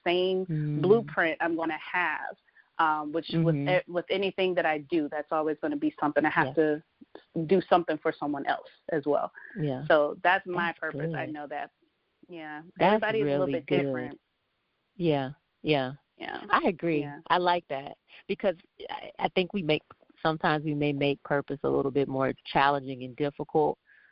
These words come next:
Speaker 2: than
Speaker 1: Mm-hmm.
Speaker 2: maybe it is. Um, but I think it's just, it's probably, as we talked about before, just living life a little bit. You start to learn more about yourself, about who
Speaker 1: Mm-hmm.
Speaker 2: you are,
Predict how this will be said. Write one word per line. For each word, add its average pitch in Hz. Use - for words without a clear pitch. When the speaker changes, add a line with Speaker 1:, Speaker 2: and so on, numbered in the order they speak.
Speaker 2:
than 139
Speaker 1:
Mm-hmm. 185
Speaker 2:
maybe 139
it 131
is. 143
Um, 135
but 180
I 185
think 302
it's 180
just, 151
it's 156
probably, 151
as 143
we 147
talked 143
about 135
before, 139
just 135
living 135
life 143
a 139
little 139
bit. 135
You 131
start 131
to 135
learn 139
more 139
about -
yourself, 156
about 143
who 170
Speaker 1:
Mm-hmm. 180
Speaker 2:
you 156
are, 143